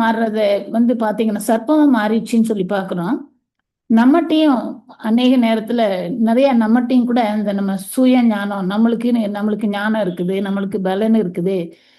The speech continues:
அப்படின்னு சொல்லி நம்ம நிறைய அந்த காரியங்கள்ல, "நம்மளுக்கு இருக்குது, எனக்கு இருக்குது எல்லாம்" அப்படின்னு நம்ம யோசிக்கிறோம். இதை எல்லாத்தையுமே ஆண்டவர் என்ன செய்யறாரு, சொல்றாரு, "கீழே போடு" அப்படிங்கிறார். இப்ப அவன் கீழே போட்டான்.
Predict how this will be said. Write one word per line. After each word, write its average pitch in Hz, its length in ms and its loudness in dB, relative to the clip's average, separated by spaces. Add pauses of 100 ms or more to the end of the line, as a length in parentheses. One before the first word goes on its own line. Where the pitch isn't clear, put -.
அப்படின்னு 220 380 0
சொல்லி 247 360 0
நம்ம 214 220 0
நிறைய 196 340 -2
அந்த 214 140 -4
காரியங்கள்ல, 202 420 -2
"நம்மளுக்கு 226 380 2
இருக்குது, 214 480 -2
எனக்கு 247 340 0
இருக்குது 247 200 -2
எல்லாம்" 220 340 0
அப்படின்னு 185 200 -4
நம்ம 208 200 0
யோசிக்கிறோம். 185 580 -6 (520)
இதை 226 240 2
எல்லாத்தையுமே 294 540 2
ஆண்டவர் 233 280 2
என்ன 226 220 0
செய்யறாரு, 196 400 -2
சொல்றாரு, 208 460 -2
"கீழே 330 300 0
போடு" 202 480 -2
அப்படிங்கிறார். 170 520 -6
இப்ப 233 220 -4
அவன் 202 160 -4
கீழே 311 220 -2
போட்டான். 214 520 -2